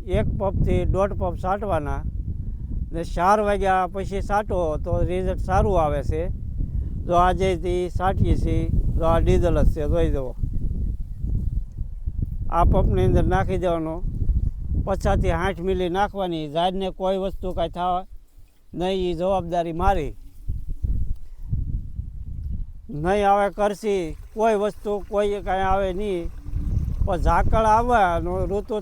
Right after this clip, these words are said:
થાય ત્યારે તમારે કાળજી રાખવી ને દવા તાત્કાલિક ડીઝલ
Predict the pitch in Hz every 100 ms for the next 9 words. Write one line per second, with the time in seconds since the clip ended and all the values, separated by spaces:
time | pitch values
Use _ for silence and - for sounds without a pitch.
0 | - 214 202 147 - - - - - -
1 | - - - 196 202 202 196 196 196 185
2 | 185 190 - - - - - 202 202 185
3 | 180 196 185 175 170 - - - - -
4 | - - - 156 180 190 196 202 - -
5 | - - - - 185 190 208 196 175 190
6 | 185